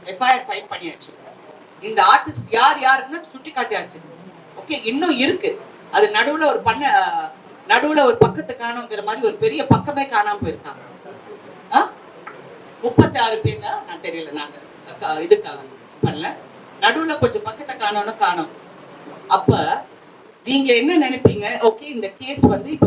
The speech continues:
போலீஸ் ஸ்டேஷனுக்கு போனா, what is the next? இந்த ஃபார்ம் பண்றது கேஸ் கிட்டா இருக்குங்க. ப்ரூஃப் எங்க?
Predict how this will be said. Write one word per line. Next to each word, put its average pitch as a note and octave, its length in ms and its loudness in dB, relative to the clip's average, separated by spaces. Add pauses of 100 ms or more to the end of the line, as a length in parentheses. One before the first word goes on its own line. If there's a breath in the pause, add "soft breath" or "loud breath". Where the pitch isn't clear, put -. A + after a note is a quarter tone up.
போலீஸ் D4 240 2
ஸ்டேஷனுக்கு A#3 440 -4
போனா, E3 360 -2 (160)
what A#3+ 180 6
is D4 200 -10
the A#3 60 -6
next? G#3 440 -10
இந்த E3+ 300 -6 (260)
ஃபார்ம் D#4+ 260 6
பண்றது G4 260 2 (1200)
கேஸ் - 260 -2
கிட்டா G4 260 4
இருக்குங்க. - 420 -4 (1300)
ப்ரூஃப் F#4 240 2
எங்க? C#4 400 2